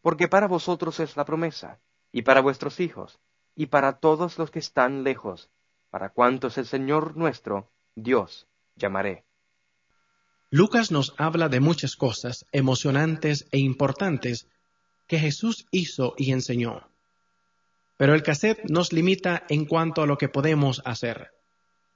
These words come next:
Speaker 2: Estos pasajes seleccionados nos muestran el poder de Dios sobre Satanás, el pecado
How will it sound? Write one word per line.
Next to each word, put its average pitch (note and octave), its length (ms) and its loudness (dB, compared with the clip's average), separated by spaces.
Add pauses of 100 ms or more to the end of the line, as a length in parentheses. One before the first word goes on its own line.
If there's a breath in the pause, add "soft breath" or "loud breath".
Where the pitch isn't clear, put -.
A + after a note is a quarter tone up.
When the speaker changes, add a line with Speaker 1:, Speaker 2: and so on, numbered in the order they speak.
(420)
Speaker 2:
Estos E3+ 320 0
pasajes F3 420 0
seleccionados C#3+ 760 0 (440 soft breath)
nos C#3 200 4
muestran F#3 580 2
el C#3+ 260 2
poder E3 380 2
de E3 120 2
Dios D3 400 2 (220 soft breath)
sobre G#3+ 380 -2
Satanás, C#3 640 -4 (480)
el B2 160 -2
pecado D3+ 580 0